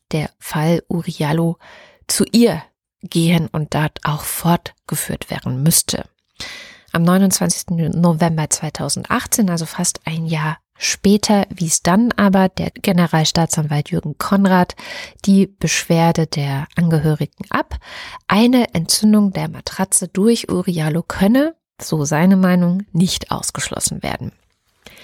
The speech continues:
Und dieses Urteil wurde dann durch das Oberlandesgericht Naumburg mit einem Beschluss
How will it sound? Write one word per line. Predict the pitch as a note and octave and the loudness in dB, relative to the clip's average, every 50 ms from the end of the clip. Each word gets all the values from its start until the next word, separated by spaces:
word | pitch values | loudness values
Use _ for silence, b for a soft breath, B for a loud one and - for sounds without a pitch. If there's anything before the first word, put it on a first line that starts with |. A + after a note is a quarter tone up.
| B B B B B B B B B B B B B _ _ - - - | B B B B B B B B B B B B B _ _ -14 -6 -2
Und | F#3+ F3+ F3 E3 D#3+ - - - - | 0 2 2 2 0 -2 -4 0 2
dieses | G#3+ A#3 A3+ B3+ A#3+ - | 2 4 4 2 2 2
Urteil | - - G3+ G3+ - - F#3 F3 E3+ E3+ E3+ F3 F3+ - | 2 4 4 4 4 2 0 0 2 2 2 0 0 0
wurde | F3+ E3+ - E3 | -2 -2 -2 -2
dann | - - D#3+ E3+ F3 F#3 F#3 F3+ | -2 0 2 2 4 4 4 2
durch | F3 E3 - | 2 0 -2
das | - D#3 - | -4 -4 -4
Oberlandesgericht | - F3 E3 D#3 D#3 D#3+ D#3+ D#3+ - - E3 E3 D#3+ - - - | -2 -2 -2 -2 -2 -2 0 0 0 0 0 -2 -4 -4 -4 0
Naumburg | F3+ E3+ E3+ E3+ E3 E3 - - - | 2 2 4 4 2 0 0 0 0
mit | F3 G3 G3 - - - | 2 2 2 2 2 2
einem | E3+ E3 E3+ E3 | 2 2 0 0
Beschluss | D#3+ D#3 - - E3+ D#3+ - - | 0 0 0 0 0 0 0 0